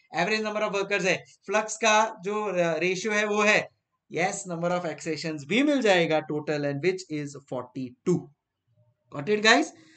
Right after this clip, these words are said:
Done। So सब तरह से अपने पास, अ, सेपरेशन भी आ गया है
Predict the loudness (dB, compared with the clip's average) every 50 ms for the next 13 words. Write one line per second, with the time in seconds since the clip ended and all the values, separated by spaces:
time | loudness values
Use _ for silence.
0 | _ _ _ _ -4 -2 -2 -2 -2 -4 -10 -18 _ -6 0 2 2 2 2 0
1 | -10 _ _ _ -16 -4 2 4 4 4 4 2 4 4 4 2 2 -2 -4 -2
2 | -6 -4 0 2 2 2 2 0 -4 -14 _ _ _ _ _ _ -4 0 0 2
3 | 2 2 0 -2 -4 -4 -2 0 0 0 0 -2 -4 -2 2 2 2 2 4 4
4 | 2 4 4 2 0 0